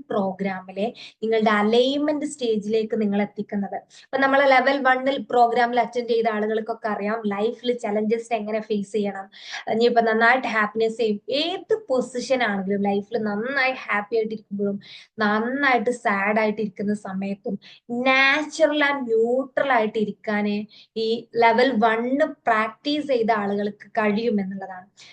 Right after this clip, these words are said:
ലെവൽ വണ്ണ് കഴിഞ്ഞ് ലെവൽ ടു എത്തിയിരിക്കുന്ന ആളുകൾക്ക് മസ്റ്റ് ആയിട്ടും അലൈൻമെന്റിൽ എത്താൻ കഴിയും എന്നുള്ളതാണ്. ഈ അലൈൻമെന്റിൽ എത്തുക എന്ന് പറഞ്ഞു കഴിഞ്ഞാല് നമ്മളില്ലേ എല്ലാത്തിലും ആസ്വാദനം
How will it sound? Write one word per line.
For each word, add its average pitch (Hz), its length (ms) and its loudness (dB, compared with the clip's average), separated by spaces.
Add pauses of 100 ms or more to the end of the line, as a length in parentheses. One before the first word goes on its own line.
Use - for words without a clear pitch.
(120)
ലെവൽ 240 260 4
വണ്ണ് 247 300 2
കഴിഞ്ഞ് 240 320 4
ലെവൽ 226 340 4 (160)
ടു 285 320 -2 (120)
എത്തിയിരിക്കുന്ന 233 540 -4
ആളുകൾക്ക് 220 420 -2
മസ്റ്റ് 214 800 -2
ആയിട്ടും 247 360 4 (140)
അലൈൻമെന്റിൽ 247 720 2
എത്താൻ 220 320 -2
കഴിയും 214 440 0
എന്നുള്ളതാണ്. 196 520 -6 (360)
ഈ 381 80 4
അലൈൻമെന്റിൽ 302 960 2
എത്തുക 240 240 0
എന്ന് 226 200 2
പറഞ്ഞു 214 360 0
കഴിഞ്ഞാല് 196 500 -4 (280)
നമ്മളില്ലേ 294 520 4 (100)
എല്ലാത്തിലും 330 920 0
ആസ്വാദനം 262 600 -2